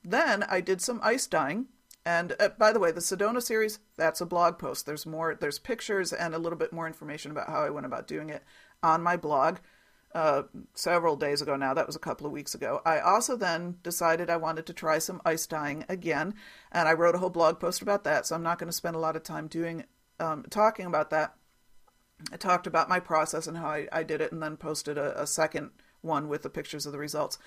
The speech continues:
Um, so here's what's interesting is part of the problem with ice dyeing is I've been doing it out in my backyard over the summer, um, and the issue you have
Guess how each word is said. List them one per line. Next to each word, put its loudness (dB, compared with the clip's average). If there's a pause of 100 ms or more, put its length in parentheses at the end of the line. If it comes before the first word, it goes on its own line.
(460)
Um, 4
so 2
here's 0
what's 4
interesting -4
is -2 (680)
part 2
of 2
the -4
problem 4
with -4
ice 2
dyeing -4
is -4
I've 4
been 2
doing 2
it 0
out 4
in -6
my 0
backyard 0
over -2
the -4
summer, -2 (500)
um, 6 (160)
and 0 (200)
the 2
issue 0
you -6
have 0